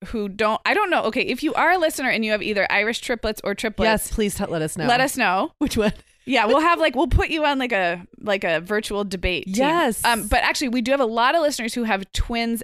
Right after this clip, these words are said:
Speaker 1: and a singleton
Speaker 2: Okay.
Speaker 1: very closely spaced.
Speaker 2: Okay.
Speaker 1: So, and I know a few people in real life like this too, where there's a less than two-year gap between twins and another.
Speaker 2: So it would be similar.
Speaker 1: I
Speaker 2: It would be
Speaker 1: mean,
Speaker 2: kind of like the worst of
Speaker 1: it,
Speaker 2: both worlds,
Speaker 1: <laughs> it
Speaker 2: really.
Speaker 1: is like,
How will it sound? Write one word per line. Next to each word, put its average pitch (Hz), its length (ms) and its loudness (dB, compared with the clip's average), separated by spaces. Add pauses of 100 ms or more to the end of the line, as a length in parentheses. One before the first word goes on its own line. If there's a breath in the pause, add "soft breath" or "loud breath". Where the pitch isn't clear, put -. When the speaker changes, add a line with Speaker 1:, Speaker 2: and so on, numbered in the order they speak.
Speaker 1:
and 190 140 -2
a 185 80 -2
singleton 180 920 -6 (140)
Speaker 2:
Okay. 196 160 -2
Speaker 1:
very 190 220 4
closely 175 340 -4
spaced. - 440 -10 (160 loud breath)
Speaker 2:
Okay. 170 200 0
Speaker 1:
So, 165 120 2
and 214 140 2
I 240 180 4
know 208 320 0
a 190 80 -2
few - 180 -8
people 196 240 -6
in 175 80 -4
real 170 140 -4
life 165 260 -6
like 165 160 -6
this 156 160 -8
too, 110 180 -6
where 196 300 2
there's 196 220 0
a 185 80 0
less 208 320 0
than 220 160 -2
two-year 208 360 -2
gap 185 300 -2
between 175 640 -6 (420)
twins 196 600 0 (120)
and 180 140 -4
another. 170 400 -4
Speaker 2:
So 220 120 4
it - 80 0
would 220 120 2
be 196 100 0
similar. 123 600 -4
Speaker 1:
I 233 40 2
Speaker 2:
It 254 60 4
would 254 80 4
be 208 320 2
Speaker 1:
mean, 180 120 -2
Speaker 2:
kind 285 140 0
of 254 80 0
like 233 100 0
the 190 80 0
worst 160 240 -2
of 247 80 2
Speaker 1:
it, 233 40 -2
Speaker 2:
both 147 220 -2
worlds, 143 180 -2
Speaker 1:
<laughs> - 80 0
it 330 120 2
Speaker 2:
really. 294 280 0
Speaker 1:
is 226 280 2
like, 196 300 -2